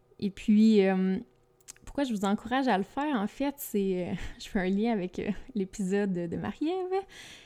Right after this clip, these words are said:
c'est que ça vous permet de, euh, d'avoir un peu une, euh, une bigger picture, d'avoir un projet qui vous tient à cœur. Puis au niveau des finances, tu sais, ça l'aide à,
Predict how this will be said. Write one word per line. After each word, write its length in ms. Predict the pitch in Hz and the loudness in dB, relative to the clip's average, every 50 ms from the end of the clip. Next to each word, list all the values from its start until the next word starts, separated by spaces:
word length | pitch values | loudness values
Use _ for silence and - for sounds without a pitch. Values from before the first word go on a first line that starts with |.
| - - _ _ | -20 -20 _ _
c'est 200 | _ - - 214 | _ -6 -6 -6
que 80 | 190 - | -4 -2
ça 120 | - 190 | -2 0
vous 120 | 214 185 - | 0 -2 -2
permet 500 | - 190 202 - 220 247 302 339 - - - | -2 -2 0 2 0 0 0 0 -4 -2 -2
de, 140 | 208 185 185 180 180 180 175 | 0 0 0 0 0 -2 -4
euh, 140 | 190 185 202 - - - - - - - - _ _ _ _ _ - _ _ _ _ _ _ _ _ _ - | -6 -8 -8 -10 -12 -20 -20 -20 -20 -20 -20 _ _ _ _ _ -20 _ _ _ _ _ _ _ _ _ -8
d'avoir 360 | 180 190 190 185 220 285 294 | -6 -4 -4 -2 -2 0 0
un 120 | 277 226 | 0 0
peu 220 | 202 - 370 415 359 | 0 0 0 2 4
une, 160 | 233 208 190 | 4 2 2
euh, 240 | 185 185 - - - 185 - - - - - - - - - - - - - - - - - _ _ _ _ - - | -2 -4 -4 -6 -6 -8 -10 -10 -14 -12 -12 -12 -14 -14 -14 -16 -16 -16 -18 -20 -20 -20 -20 _ _ _ _ -10 -8
une 80 | 196 185 | -6 -4
bigger 380 | 175 180 220 208 185 226 220 | 0 2 2 4 4 2 0
picture, 580 | 220 - 240 240 - - - 294 285 294 294 285 - - - - - - - - - - - - - - | 2 0 -4 -4 -4 -8 -6 -4 -4 -4 -4 -6 -10 -14 -20 -20 -20 -20 -20 -20 -20 -20 -20 -16 -4 -2
d'avoir 240 | 196 202 240 254 269 | 2 2 2 2 2
un 100 | 202 196 | 0 0
projet 500 | - - - - 220 208 214 220 254 254 | -2 -6 -4 0 0 2 2 2 0 -2
qui 100 | - 220 | -2 -6
vous 120 | 180 - | -6 -6
tient 220 | - - 247 220 | -6 -6 -4 -4
à 80 | 190 190 | -4 -6
cœur. 380 | - - 220 247 269 285 294 277 | -4 -4 -4 -2 -2 -4 -4 -4
Puis 200 | - - 220 - - - - - - - - - - | -4 -4 -4 -4 -6 -18 -20 -20 -20 -20 -20 -6 -2
au 60 | 202 | 0
niveau 200 | 196 190 190 240 | 0 2 2 2
des 140 | 220 226 208 | 2 2 0
finances, 760 | - - - 202 190 196 233 269 277 285 262 - - - - - - - - - - - _ _ _ | 0 -2 -2 0 0 0 0 0 0 -2 -4 -6 -14 -16 -18 -20 -20 -20 -20 -20 -20 -20 _ _ _
tu 80 | - 254 | -6 -4
sais, 60 | - | -2
ça 140 | - 208 202 | -2 -2 0
l'aide 360 | 196 190 214 247 254 247 190 | 0 -2 -2 0 0 0 0
à, 200 | 190 175 180 190 | 0 0 -2 -4